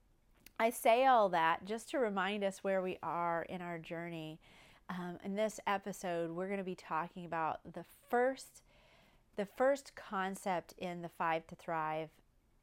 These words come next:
concept. So the first, um, thing is a place to belong. So just a reminder, the Five to Thrive is part of the big picture pillar in the life model of multi-generational community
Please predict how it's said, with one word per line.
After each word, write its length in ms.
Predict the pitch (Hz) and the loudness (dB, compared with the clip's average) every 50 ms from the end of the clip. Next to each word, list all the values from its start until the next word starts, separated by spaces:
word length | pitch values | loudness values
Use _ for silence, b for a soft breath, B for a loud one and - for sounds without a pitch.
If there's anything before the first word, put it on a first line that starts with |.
| _ _ - | _ _ -20
concept. 800 | - - - 165 156 135 139 - - - - - _ - - - - - - | -16 -10 -8 -6 -6 -6 -8 -8 -6 -6 -6 -6 _ -14 -20 -20 -20 -14 -8
So 380 | 196 180 175 170 165 170 170 165 | -6 -4 -4 -2 -2 -2 -4 -4
the 100 | 165 180 170 - _ | -6 -8 -10 -10 _
first, 440 | - 214 214 214 214 214 - - - - _ - | -2 0 0 0 -2 -4 -10 -16 -20 -20 _ -8
um, 320 | 185 185 190 175 175 175 - - - | -8 -6 -6 -8 -8 -12 -14 -6 -4
thing 320 | 208 190 185 185 180 - - | -2 -2 -2 -4 -6 -6 -6
is 400 | - 180 180 180 175 170 180 - _ - | -4 -2 -2 -2 -2 -4 -6 -10 _ -8
a 60 | 180 | -8
place 400 | 175 - - - 180 175 170 - | -8 -6 -6 -4 -4 -4 -4 -6
to 120 | - - 165 | -12 -12 -10
belong. 500 | 165 170 160 156 139 139 131 - - 190 B B B B B | -8 -6 -6 -4 -4 -6 -6 -8 -10 -14 B B B B B
So 420 | - - 214 196 190 185 180 - - | -4 2 4 4 4 4 2 -2 -4
just 240 | 196 202 196 202 - | -6 -8 -8 -6 -6
a 40 | 226 | -4
reminder, 520 | 226 220 214 196 196 190 180 185 180 - - - | -4 -2 -2 -2 -2 -2 0 0 0 0 -2 -4
the 80 | 180 | -6
Five 360 | - - - 175 180 185 185 - | -6 -2 2 2 2 2 0 -2
to 80 | 226 214 | -8 -8
Thrive 440 | - 214 202 185 175 170 170 165 - | -4 -2 0 2 2 2 0 0 -4
is 160 | - 175 - | -8 -10 -10
part 480 | - - - - 226 226 247 285 302 - - | -14 -16 -6 0 4 4 4 4 2 0 0
of 200 | 214 208 190 180 | -2 -2 -2 -2
the 80 | 180 175 | -6 -8
big 380 | 180 _ - 214 220 226 226 | -8 _ -2 0 0 0 -2
picture 340 | - - 226 - - - 196 | -4 -8 -8 -8 -6 -10 -10
pillar 440 | 185 - - 196 180 175 175 170 170 | -10 -8 -8 -6 -4 -2 -2 -2 -4
in 120 | 170 165 | -4 -6
the 80 | 160 151 | -8 -8
life 240 | 156 151 156 160 - - | -6 -6 -6 -6 -8 -8
model 320 | 160 160 165 160 160 - - | -8 -6 -4 -4 -4 -4 -6
of 160 | 165 160 160 165 | -8 -8 -8 -8
multi-generational 1000 | 170 170 170 - 175 170 160 - 170 160 156 156 156 156 - - - 156 156 - | -8 -8 -8 -4 -6 -6 -4 -6 -8 -10 -8 -8 -10 -10 -12 -12 -14 -14 -14 -12
community 640 | - 165 160 165 165 165 170 165 - - 190 190 | -12 -12 -12 -10 -10 -10 -10 -10 -10 -10 -10 -12